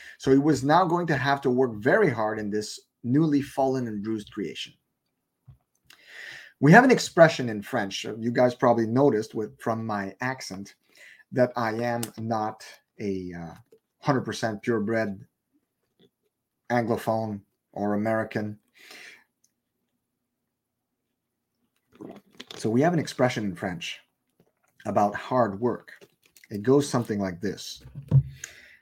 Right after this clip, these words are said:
"I don't work for the devil, I work for his brother." This is to say that hard work sometimes feels like working for the devil's brother,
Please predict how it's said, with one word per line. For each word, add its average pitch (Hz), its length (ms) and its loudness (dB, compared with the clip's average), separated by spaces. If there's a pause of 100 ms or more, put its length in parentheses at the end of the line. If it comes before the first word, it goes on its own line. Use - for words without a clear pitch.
(160)
"I 147 140 10
don't 208 260 4
work 175 220 0
for 143 120 0
the 123 100 2
devil, 110 640 4
I 113 160 0
work 160 360 -2
for 127 200 -4
his 107 240 -2
brother." 101 500 0 (1600)
This 226 240 6
is 302 140 0
to 190 100 0
say 170 380 2
that 139 180 4
hard 180 400 2
work 151 240 2
sometimes 147 640 -2
feels 131 580 0
like 120 280 0
working 147 420 -2
for 127 160 -6
the 117 120 -2
devil's 110 420 2
brother, 101 520 2